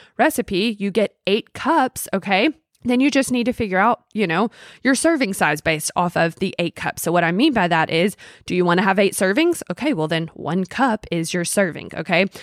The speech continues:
So again, you can use measuring cups, you can use your food scale, but you don't need to overthink this. You're gonna have to just practice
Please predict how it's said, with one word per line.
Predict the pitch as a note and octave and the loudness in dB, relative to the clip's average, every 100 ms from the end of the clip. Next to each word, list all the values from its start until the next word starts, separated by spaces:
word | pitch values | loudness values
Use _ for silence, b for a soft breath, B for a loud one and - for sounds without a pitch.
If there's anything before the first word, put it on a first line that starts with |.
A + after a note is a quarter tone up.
| B B | B B
So | - C#4+ C4+ - _ _ - | 2 4 4 0 _ _ -6
again, | A#3+ - - C4+ C#4+ B3 A#3 - | -6 -4 -2 0 2 0 -2 -6
you | G3 | -6
can | G#3 | 0
use | G3+ G3+ | 0 2
measuring | G3 F3 F3 | 0 0 -2
cups, | F3 E3+ - | -6 -8 -8
you | F#3+ | -6
can | G3+ G3+ | 0 2
use | G3 | 2
your | F#3+ | 0
food | F3+ E3 | -2 -2
scale, | - D3 - B B - | -4 -6 -6 B B -4
but | G#3+ - _ | -4 -6 _
you | - A3+ | -6 0
don't | B3 D4 C4+ | 2 2 2
need | D#4+ | 2
to | - - | 2 2
overthink | G#3 F3+ F3+ E3+ E3+ | 0 -2 -4 -6 -4
this. | - C#4+ C#4 - | 0 2 0 -4
You're | - C4 B3 | -2 -2 0
gonna | B3 C#4 | 0 2
have | B3 C4 - | 0 -2 -2
to | B3 | -2
just | A3+ G#3+ | -2 -4
practice | - G#3 B3 - G3 - | -2 -2 -2 -2 -2 -2